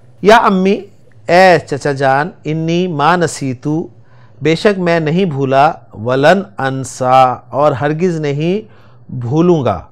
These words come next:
ذالک الوقت، اس وقت کو، یہ مفعول بہ ہے اس لیے منصوب ہے، حینا، جب، یہ ظرف کے طور پہ منصوب ہے، دخلتو، میں داخل ہوا، المدرسۃ، اسکول میں،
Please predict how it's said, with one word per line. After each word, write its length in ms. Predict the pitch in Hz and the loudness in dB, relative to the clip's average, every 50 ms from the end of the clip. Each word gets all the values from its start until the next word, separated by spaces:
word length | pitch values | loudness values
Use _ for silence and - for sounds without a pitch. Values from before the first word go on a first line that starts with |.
| _ - - | _ -14 -2
ذالک 420 | 117 143 151 180 202 214 214 - | 2 6 6 6 6 4 4 4
الوقت، 580 | 226 196 165 131 131 135 135 - - - _ 165 143 120 98 87 - - - - - | 4 4 4 4 4 2 2 2 -4 -4 _ 2 2 2 2 -2 -10 -18 -20 -8 -4
اس 240 | - 170 165 - - | -4 -4 -4 -4 -2
وقت 340 | 139 156 165 - - - - | -2 -2 -2 -2 -10 -20 -4
کو، 200 | - 160 160 151 117 90 78 - - | 0 4 4 4 4 2 -2 -10 -18
یہ 200 | 190 127 127 135 | -12 -6 -6 -4
مفعول 360 | 131 131 120 - 135 131 135 135 | -4 -4 -6 -6 -6 -6 -6 -6
بہ 200 | 123 123 120 131 143 147 151 | -6 -6 -6 -4 -2 -2 -2
ہے 60 | 143 | -2
اس 180 | 139 139 - 135 | -4 -6 -10 -8
لیے 300 | 123 120 120 120 113 104 - - - - | -8 -6 -6 -6 -8 -10 -14 -20 -16 -12
منصوب 440 | 123 117 110 - - 143 147 147 165 | -10 -10 -8 -6 -4 -4 2 4 4
ہے، 120 | 170 185 - - - | 4 4 0 -8 -8
حینا، 440 | - 160 156 175 185 185 175 165 160 - - - - - _ - | -4 -2 -2 0 0 2 0 0 -2 -4 -10 -20 -20 -20 _ -14
جب، 420 | 107 110 - 160 180 175 151 147 160 190 233 - - _ - - | -8 0 2 2 4 4 2 0 0 -2 -2 -4 -12 _ -20 -10
یہ 260 | - 123 123 127 123 | -6 -2 -2 -2 -2
ظرف 340 | 117 110 123 139 156 156 - - - - - - | 0 2 2 2 2 0 -4 -14 -20 -20 -16 -12
کے 100 | - 139 | -12 -6
طور 200 | 135 143 143 139 | -2 0 0 0
پہ 300 | 135 - 151 147 147 143 - - | 0 -2 0 0 0 0 -2 -6
منصوب 420 | 151 135 120 - - 143 147 151 | -10 -12 -10 -8 -6 -4 0 0
ہے، 100 | 156 165 - - - - - - - - - | 0 0 -2 -8 -16 -20 -20 -20 -20 -16 -4
دخلتو، 580 | 131 156 151 - - 170 180 185 180 - 226 208 | 0 0 0 2 4 4 2 4 2 2 2 2
میں 140 | 202 196 | 2 2
داخل 380 | 180 165 156 151 - - 196 185 | 4 4 4 4 4 2 -2 0
ہوا، 320 | 175 175 175 180 185 196 - - | 0 2 4 6 6 4 4 2
المدرسۃ، 880 | 156 165 170 170 160 147 139 139 147 147 147 139 - - 151 151 - 160 | 2 2 2 2 0 0 0 0 0 0 0 -2 -2 -4 -4 -2 2 4
اسکول 680 | 165 165 175 - - - - - 143 151 165 170 170 | 4 4 2 0 -4 -12 -14 -8 -4 -2 0 0 0
میں، 380 | 160 147 147 151 151 139 143 | 0 -2 -2 -2 -2 -2 -4